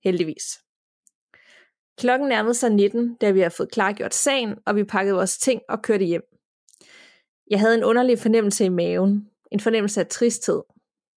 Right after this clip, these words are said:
Og jeg tænkte mon, om det var sagen, der havde påvirket mig, men alligevel tænker jeg, at det kunne ikke være det,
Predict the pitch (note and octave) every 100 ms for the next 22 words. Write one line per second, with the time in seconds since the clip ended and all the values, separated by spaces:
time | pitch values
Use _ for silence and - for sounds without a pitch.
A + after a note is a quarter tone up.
0 | _ - F#3+ G3+ B3 B3 C4 G3+ F#3 F3
1 | F3+ F3 - B3+ A#3+ F#3 F#3 E3+ - A3+
2 | A#3+ A#3+ F3+ F3 F3 F#3 _ - G3 G3
3 | B3+ A#3 - A3 A3 G3+ G#3 A#3 A#3+ G3+
4 | G3 G#3